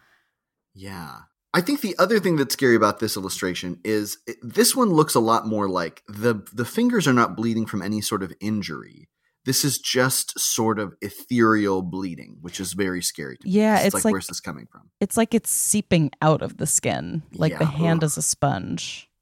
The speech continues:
Speaker 1: Very scary.
Speaker 2: Ugh, nasty ass.
Speaker 1: Um, and this is kind of segueing to me, like, in terms of casting, because my thought is that these hands,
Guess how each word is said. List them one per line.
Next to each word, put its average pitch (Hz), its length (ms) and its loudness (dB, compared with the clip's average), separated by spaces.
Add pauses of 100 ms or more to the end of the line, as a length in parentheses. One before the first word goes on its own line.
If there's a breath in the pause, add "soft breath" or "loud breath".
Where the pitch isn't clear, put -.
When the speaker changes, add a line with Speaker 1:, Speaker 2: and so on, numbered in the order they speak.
(140)
Speaker 1:
Very 90 220 -10
scary. 50 480 -16 (180)
Speaker 2:
Ugh, 220 180 4 (120)
nasty 196 460 2
ass. - 460 -2 (540)
Speaker 1:
Um, 156 300 4
and 156 280 -2
this - 200 0
is - 80 -2
kind 254 200 4
of 226 60 4
segueing 190 380 4
to 139 60 0
me, 120 280 0
like, 117 260 4 (720)
in 135 120 -2
terms 165 260 4
of 110 160 -2
casting, 165 960 -4 (500 soft breath)
because 170 480 4
my 147 340 2
thought 110 320 2
is 85 300 -6
that 107 240 -10
these 127 240 -8
hands, 147 680 2